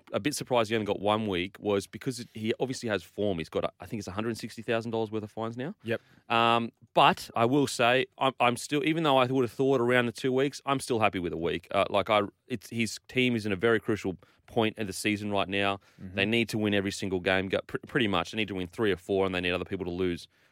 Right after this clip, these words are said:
Speaker 1: I think, two games.
Speaker 2: Mm-hmm.
Speaker 1: So I, I'm, I'm relatively happy with it. I don't think it's an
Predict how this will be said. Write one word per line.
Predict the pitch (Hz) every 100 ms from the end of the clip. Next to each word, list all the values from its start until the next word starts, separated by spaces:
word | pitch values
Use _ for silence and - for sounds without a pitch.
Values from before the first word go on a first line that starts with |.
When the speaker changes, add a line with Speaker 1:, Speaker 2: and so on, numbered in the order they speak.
| -
Speaker 1:
I |
think, | - 92 -
two | - 101
games. | 98 87 85 98 - 101
Speaker 2:
Mm-hmm. | 98 110
Speaker 1:
So | 139 127 117 113 - _ _ _
I, | 151 147 180
I'm, | 175 -
I'm | 180 170
relatively | 147 131 - 92 90
happy | 78 82
with | 82
it. | 90 -
I | 123
don't | 117 87
think | 98
it's | 95
an | -